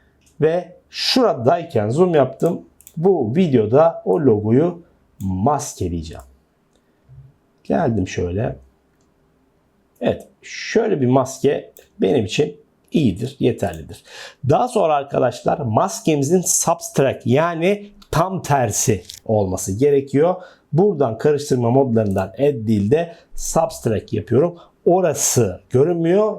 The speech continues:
bütün video görünüyor. Benim için olması gereken bu şekilde. Daha sonra arkadaşlar maskeye bir kere sağ tıklayıp track mask diyorum ve şuradan play ikonuna bir kere basıyorum. O şimdi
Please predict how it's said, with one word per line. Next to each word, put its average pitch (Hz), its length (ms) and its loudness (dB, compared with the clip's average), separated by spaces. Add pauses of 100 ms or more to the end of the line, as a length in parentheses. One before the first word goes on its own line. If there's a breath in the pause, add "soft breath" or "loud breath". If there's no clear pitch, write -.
(100)
bütün 135 500 2
video 123 400 2
görünüyor. 113 480 0
Benim 135 200 2
için 120 220 -2
olması 104 380 2
gereken 107 640 -2
bu 113 100 0
şekilde. 80 560 -10 (400 loud breath)
Daha 240 200 2
sonra 139 280 0
arkadaşlar 113 480 0
maskeye 135 920 0
bir 180 160 2
kere 98 220 0
sağ 156 340 0
tıklayıp 139 480 0 (340 soft breath)
track 160 360 0
mask 120 400 0 (360)
diyorum 110 340 2 (320 loud breath)
ve 135 140 4
şuradan 160 680 2 (380)
play 147 360 2
ikonuna 107 440 -2
bir 143 100 -4
kere 131 420 0 (280)
basıyorum. 113 560 -2 (600 soft breath)
O 175 100 2
şimdi 135 580 0